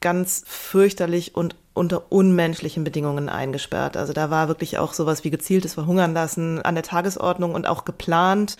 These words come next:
Der Krieg im Osten war ein Vernichtungskrieg und genauso hat man eben auch die Kriegsgefangenen behandelt.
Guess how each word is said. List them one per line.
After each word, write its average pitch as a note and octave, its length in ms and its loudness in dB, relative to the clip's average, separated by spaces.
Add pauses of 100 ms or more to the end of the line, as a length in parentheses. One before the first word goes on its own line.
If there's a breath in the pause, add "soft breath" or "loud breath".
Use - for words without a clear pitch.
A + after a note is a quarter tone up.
(140 loud breath)
Der F3+ 80 4
Krieg G#3 260 0
im F#3 140 0
Osten F#3 340 0
war E3+ 140 2
ein E3+ 80 0
Vernichtungskrieg F3+ 760 2
und D#3+ 140 -4
genauso D#3 320 0
hat E3 120 -6
man D#3 120 -4
eben - 200 -4
auch - 140 -4
die - 120 -8
Kriegsgefangenen C#3+ 640 -4
behandelt. C#3 600 -4